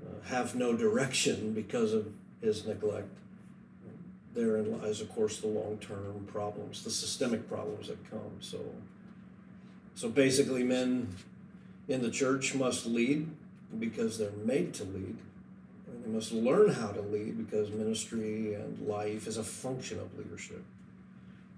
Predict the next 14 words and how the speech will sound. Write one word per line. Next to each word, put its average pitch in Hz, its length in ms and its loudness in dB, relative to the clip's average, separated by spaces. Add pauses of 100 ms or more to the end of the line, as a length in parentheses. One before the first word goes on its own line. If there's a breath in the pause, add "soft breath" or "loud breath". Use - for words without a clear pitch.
(100)
God 107 220 -4
gave 110 160 4
the 110 80 -2
mantle 104 320 -4
to 113 120 -8
men, 110 220 0 (320)
so - 220 -8
the - 160 -8
church 101 320 -4
needs 107 240 -2
leadership - 380 -2 (580)
for 113 180 -2
all 107 140 4
those 107 520 0